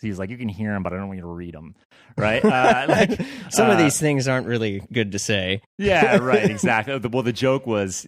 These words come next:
Speaker 1: he wouldn't, and then I kept, he was like, "I'll give it to you when you're older," and then he just, ne-, like, I, w-, I think he gave it to me when I was, like, twenty-seven. He was like, "You're old enough now."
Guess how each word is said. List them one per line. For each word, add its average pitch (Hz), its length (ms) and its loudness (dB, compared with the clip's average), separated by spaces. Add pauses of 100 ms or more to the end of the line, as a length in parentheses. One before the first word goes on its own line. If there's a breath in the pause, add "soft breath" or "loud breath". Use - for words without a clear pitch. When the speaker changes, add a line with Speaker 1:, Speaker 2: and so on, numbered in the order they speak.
(100)
Speaker 1:
he - 220 -6
wouldn't, 107 340 -4
and 117 160 -4
then 110 40 -2
I 104 120 0
kept, - 240 -6
he 123 80 -6
was 104 120 -2
like, 104 120 -2
"I'll 110 80 0
give 98 160 -6
it - 60 -18
to 113 60 -2
you 110 60 2
when 104 80 0
you're 92 140 -4
older," 92 340 -6
and 107 180 -8
then 104 60 -4
he 101 140 -4
just, 92 180 -8
ne-, 101 220 -2
like, 104 240 -6
I, - 20 -2
w-, 101 180 -6
I 107 60 -12
think 123 160 -12
he 127 140 -14
gave 113 180 -6
it 107 80 -10
to 107 80 -8
me 107 60 -2
when 101 160 -4
I 95 40 -4
was, 92 140 -6
like, 87 240 -8
twenty-seven. 95 800 -8
He 113 120 -8
was 104 100 -4
like, 104 80 -4
"You're 98 100 -2
old 90 140 -4
enough - 220 -14
now." - 200 -12